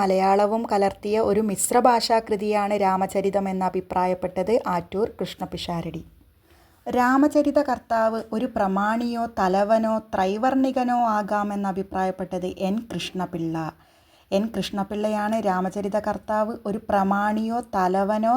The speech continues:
ത്രൈവർണികനോ ആകാമെന്ന് അഭിപ്രായപ്പെട്ടത്. കരിന്തമിഴ് കാലത്തെ ഭാഷ എന്ന് ഒരു ഹിന്റ് തരികയാണ് എ ആർ രാജരാജവർമ്മ.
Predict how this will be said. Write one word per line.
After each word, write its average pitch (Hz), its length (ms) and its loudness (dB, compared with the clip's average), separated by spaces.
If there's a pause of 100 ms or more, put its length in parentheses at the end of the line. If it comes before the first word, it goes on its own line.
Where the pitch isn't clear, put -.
(140)
ത്രൈവർണികനോ 226 880 2 (280)
ആകാമെന്ന് 175 560 -2
അഭിപ്രായപ്പെട്ടത്. 156 840 -10 (1600)
കരിന്തമിഴ് 285 800 8
കാലത്തെ 269 480 2 (160)
ഭാഷ 196 300 0 (420)
എന്ന് 190 240 -4 (220)
ഒരു 196 180 -4
ഹിന്റ് 190 420 0
തരികയാണ് 196 400 0 (380)
എ 185 40 0 (280)
ആർ 220 100 2 (200)
രാജരാജവർമ്മ. 175 920 -2